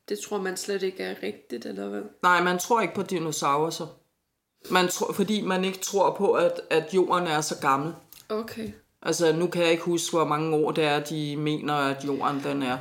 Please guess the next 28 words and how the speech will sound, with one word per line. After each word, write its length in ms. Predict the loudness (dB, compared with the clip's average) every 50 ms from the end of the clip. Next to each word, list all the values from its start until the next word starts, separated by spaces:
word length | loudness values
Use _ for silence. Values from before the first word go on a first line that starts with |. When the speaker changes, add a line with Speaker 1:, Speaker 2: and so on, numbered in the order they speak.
| -6 -8
Speaker 1:
Mm, 240 | -4 -2 -2 -2 0
for 100 | 2 2
jeg 160 | 2 2 2 0
kan 100 | -2 -2
huske, 260 | 0 -2 -2 -2 -2
der 80 | 0
var 120 | 2 2 2
en 120 | 2 2
gang, 260 | 0 2 2 2 2 0
hvor 80 | 0
jeg 100 | 0 2
var 80 | 0 0
på 140 | -2 -2 0
vej 220 | 2 2 2 2
hjem 200 | 0 -2 -4 -4 -6
fra 80 | -8 -8
skole, 500 | -8 -8 -4 -2 -2 0 0 0 -2 -2 -2
og 80 | -4 -4
så, 360 | -4 -2 2 2 4 4 4
øh, 300 | 4 2 2 0 -2 -4
bliver 160 | -2 -2 -2
jeg 100 | -2 -2
stoppet 500 | -4 -6 -2 0 0 0 2 0 0 0
af 140 | 0 0 0 0
en 260 | 0 -2 -2 -4 -6
fra 180 | -8 -6 -4 -2
Jehovas 500 | -2 -2 -4 -4 -4 -4 -4 -4 -6 -6
Vidner. 320 | -6 -4 -2 -2 -2 -4